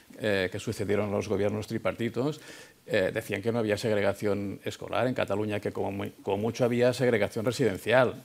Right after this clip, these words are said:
y que la se-, segregación residencial, pues el sistema educativo no podía, no podía hacer nada en contra. Incluso yo ayer comentaba que,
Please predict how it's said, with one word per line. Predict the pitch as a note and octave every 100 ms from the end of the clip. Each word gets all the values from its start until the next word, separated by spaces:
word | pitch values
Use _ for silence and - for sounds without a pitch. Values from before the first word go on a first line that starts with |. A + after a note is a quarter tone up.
| -
y | A#2+
que | - F#2+
la | G2+
se-, | - G#2+
segregación | - G2+ G#2 G2+ A2
residencial, | G2+ G#2 A2+ G#2+ G#2+ A2+
pues | A#2+ A#2+
el | G#2
sistema | G#2+ G#2 A2
educativo | A#2 G#2 G#2+ G#2+
no | B2+
podía, | B2+ G#2 G2 F#2+ -
no | A2+
podía | G2+ G2 G2
hacer | - F#2+ F#2
nada | F#2+ G2
en |
contra. | G#2+ G#2+ G2+
Incluso | G#2+ G#2+ A2+ A2+
yo | G#2+ A#2 - - - -
ayer | - F2+
comentaba | - G2+ G#2+ G#2 A2 A2+
que, | A#2